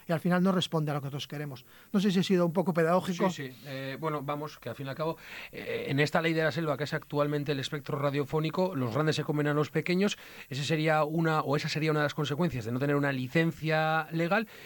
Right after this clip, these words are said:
Speaker 2: Y luego la otra también podría ser, no sé, pregunto, la económica, porque si uno tiene una licencia legal de radio, imagino que, por ejemplo, para radios comunitarias, que evidentemente, bueno, pues, eh, no vamos a decir que les sobra el dinero,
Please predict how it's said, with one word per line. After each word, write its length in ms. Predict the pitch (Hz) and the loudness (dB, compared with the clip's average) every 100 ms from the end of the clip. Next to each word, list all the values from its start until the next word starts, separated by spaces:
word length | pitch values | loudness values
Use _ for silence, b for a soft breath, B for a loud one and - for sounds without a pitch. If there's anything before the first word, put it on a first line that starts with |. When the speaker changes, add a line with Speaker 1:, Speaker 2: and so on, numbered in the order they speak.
| B | B
Speaker 2:
Y 60 | 143 | 4
luego 180 | 185 | 4
la 180 | 190 190 | 4 4
otra 180 | 190 196 | 4 2
también 220 | 175 190 | 4 4
podría 260 | 180 180 180 | 4 6 4
ser, 200 | 190 - - - | 2 -2 -18 -4
no 140 | 147 | -2
sé, 200 | - 147 | 0 -2
pregunto, 460 | - 127 185 175 123 | -2 2 4 4 2
la 160 | 127 | 2
económica, 540 | 131 147 196 220 143 123 | 4 4 4 2 0 -4
porque 360 | 117 117 131 - B B | -6 -6 -6 -8 B B
si 160 | - 175 | 0 2
uno 100 | 196 | 4
tiene 160 | 190 | 4
una 120 | 180 | 4
licencia 920 | 165 165 170 175 165 156 156 156 151 143 | 2 2 0 2 2 4 2 2 2 2
legal 300 | 143 143 180 | 2 2 2
de 80 | 156 | 4
radio, 200 | 180 202 | 4 4
imagino 340 | 147 170 170 | 4 2 0
que, 100 | 165 | 0
por 160 | 135 131 | 0 0
ejemplo, 380 | 160 156 185 | 0 2 0
para 180 | - 98 | 0 -4
radios 240 | 98 139 131 | -2 -2 0
comunitarias, 520 | 127 120 151 147 110 | -2 0 0 0 -2
que 80 | 110 | -6
evidentemente, 600 | 113 123 131 131 123 120 B B B B B B - | -4 -2 0 0 0 -4 B B B B B B -2
bueno, 200 | 135 131 | 0 0
pues, 480 | 123 117 113 - - | 0 0 0 -2 -2
eh, 200 | 123 120 | -2 2
no 100 | 143 | 4
vamos 200 | 165 147 | 4 2
a 40 | |
decir 320 | 139 156 143 127 | 0 0 0 0
que 180 | 135 | -2
les 160 | 131 131 | -2 0
sobra 220 | 156 151 | 4 4
el 80 | 139 | 6
dinero, 320 | 143 165 165 | 4 4 2